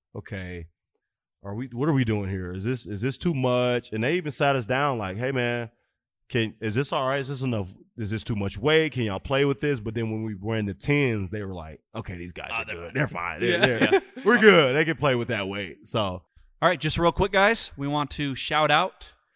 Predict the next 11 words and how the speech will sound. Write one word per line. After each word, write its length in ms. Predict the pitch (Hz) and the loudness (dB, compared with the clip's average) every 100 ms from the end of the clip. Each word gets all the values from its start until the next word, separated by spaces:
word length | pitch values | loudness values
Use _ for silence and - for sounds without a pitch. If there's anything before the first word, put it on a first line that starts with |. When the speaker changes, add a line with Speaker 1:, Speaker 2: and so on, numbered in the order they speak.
| _ _ _ _ 123 | _ _ _ _ 2
Speaker 4:
our 240 | 123 117 | 4 4
sponsor, 760 | - - 143 170 - 214 233 - _ | 0 0 2 2 0 0 -2 -8 _
where 200 | 135 131 | -2 0
we 140 | 127 131 | 2 2
are 80 | |
recording 480 | 120 - - 139 131 | 2 0 0 2 2
right 160 | 123 110 | 2 0
now. 320 | 120 143 175 - | 0 -2 -4 -8
We 200 | 127 127 | -8 -4
are 180 | 123 120 | -2 -2
at 160 | 117 | -2